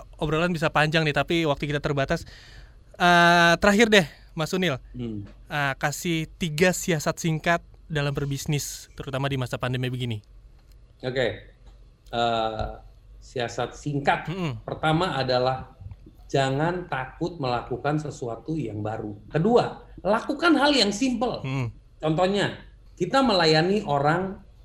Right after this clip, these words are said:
Speaker 2: yang butuh diketikin konten.
Speaker 1: Mm-mm.
Speaker 2: Kita melayani orang yang butuh didesainin konten.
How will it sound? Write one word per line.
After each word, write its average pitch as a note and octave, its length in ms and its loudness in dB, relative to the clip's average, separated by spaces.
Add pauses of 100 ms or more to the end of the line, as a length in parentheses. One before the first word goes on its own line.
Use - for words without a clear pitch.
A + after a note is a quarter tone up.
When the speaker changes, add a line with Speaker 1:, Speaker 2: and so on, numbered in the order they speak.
(160)
Speaker 2:
yang F3 260 2
butuh C#3+ 360 0
diketikin F3+ 680 0
konten. F3+ 600 2
Speaker 1:
Mm-mm. D3 280 -2
Speaker 2:
Kita F3 120 4
melayani D#3+ 580 4
orang D#3+ 420 2
yang D#3+ 180 4
butuh D3 240 0
didesainin D3 640 2
konten. D3+ 540 0